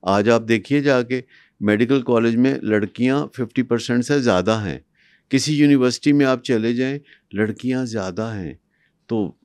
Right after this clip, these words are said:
लड़कियों ने खुद ही साबित कर दिया कि वो ज़्यादा लायक फायक हैं।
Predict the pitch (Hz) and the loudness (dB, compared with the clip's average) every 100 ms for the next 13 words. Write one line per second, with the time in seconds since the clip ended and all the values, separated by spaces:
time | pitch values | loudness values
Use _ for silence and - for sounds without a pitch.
0 | _ - 87 - 113 131 135 143 143 175 | _ -8 -6 -6 -4 -2 -2 -2 -2 -2
1 | - 113 127 - 110 110 107 113 113 _ | 0 0 -2 -2 -2 -2 -6 -6 -8 _
2 | - _ - 120 117 110 95 90 98 92 | -20 _ -2 2 2 2 -2 -4 -2 -2
3 | 82 98 127 151 156 156 143 135 110 | -4 -4 -4 -4 -6 -6 -6 -6 -10